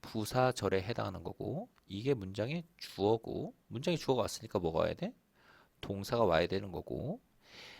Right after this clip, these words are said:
아이엔지가 단독적으로 쓰였을 땐 얘는 동사가 아닙니다. 동사가 절대 아니에요. 자, 콤마 오고 where이냐 위치냐 묻는데 자, 얘는 지금 둘 다 콤마 where 관계 부사의 계속적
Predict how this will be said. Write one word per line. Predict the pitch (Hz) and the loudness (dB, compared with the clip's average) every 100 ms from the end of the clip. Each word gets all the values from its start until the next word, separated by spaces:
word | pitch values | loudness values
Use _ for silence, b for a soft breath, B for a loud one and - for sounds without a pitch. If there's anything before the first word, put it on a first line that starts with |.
| B - | B 6
아이엔지가 | 104 160 175 170 160 165 165 - | 8 10 6 2 2 4 4 2
단독적으로 | - 110 127 143 - 143 127 123 | -4 -2 2 2 4 4 6 4
쓰였을 | - 120 110 92 | 4 4 4 0
땐 | - 107 | -4 -4
얘는 | 87 117 185 185 | 0 0 -2 -4
동사가 | - 98 92 98 131 - | -6 -6 -4 2 2 2
아닙니다. | - 104 135 117 92 | -4 -6 -4 0 0
동사가 | - 107 120 | -2 -2 -2
절대 | 113 156 - 135 | 2 0 0 -2
아니에요. | 104 92 87 110 214 294 _ _ b b b | 0 0 0 0 -2 -6 _ _ b b b
자, | - | 0
콤마 | - 208 226 220 | 0 -2 4 8
오고 | 185 156 190 220 240 - - | 10 8 8 8 8 2 6
where이냐 | 101 120 113 82 127 | 10 12 10 6 2
위치냐 | 151 - 165 | 2 0 -2
묻는데 | 156 95 85 - - - _ b b b | -2 -4 -4 -4 -4 -6 _ b b b
자, | - 95 | 6 8
얘는 | 98 151 214 208 | 10 10 6 0
지금 | - 139 | 0 0
둘 | 120 120 | 2 4
다 | 101 85 92 85 98 _ _ _ _ _ _ _ | 6 6 4 -2 -10 _ _ _ _ _ _ _
콤마 | - 208 185 | -4 6 8
where | 98 90 78 - b b b - | 10 8 6 0 b b b -4
관계 | - 123 147 165 180 180 | 2 4 4 8 10 10
부사의 | 180 - 127 - 135 143 135 | 8 -2 -2 6 8 8 6
계속적 | 98 - - 98 | 0 -4 -4 -6